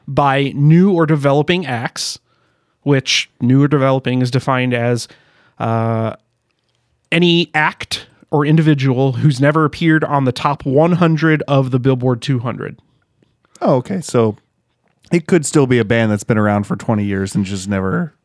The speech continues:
Speaker 1: Yeah, they're not necessarily
Speaker 2: Still developing.
Speaker 1: they're not necessarily a new band,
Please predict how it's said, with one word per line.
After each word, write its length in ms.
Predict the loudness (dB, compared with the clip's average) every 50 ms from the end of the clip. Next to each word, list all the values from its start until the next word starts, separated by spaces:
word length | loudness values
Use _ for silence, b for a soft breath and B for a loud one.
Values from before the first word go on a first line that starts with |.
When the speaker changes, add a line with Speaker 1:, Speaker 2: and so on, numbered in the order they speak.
| _ _ _
Speaker 1:
Yeah, 340 | -2 0 2 2 2 0 0
they're 160 | 0 2 2
not 160 | 2 0 0
necessarily 360 | 0 -2 0 2 2 4 4
Speaker 2:
Still 100 | 4 4
developing. 500 | 4 2 2 4 2 2 0 -2 -4 -2
Speaker 1:
they're 140 | 0 0 0
not 140 | 2 0 0
necessarily 440 | -2 -2 0 0 2 4 4 4 4
a 60 | 4
new 260 | 4 4 4 4 4
band, 500 | 4 2 2 2 0 0 -2 -2 -4 -6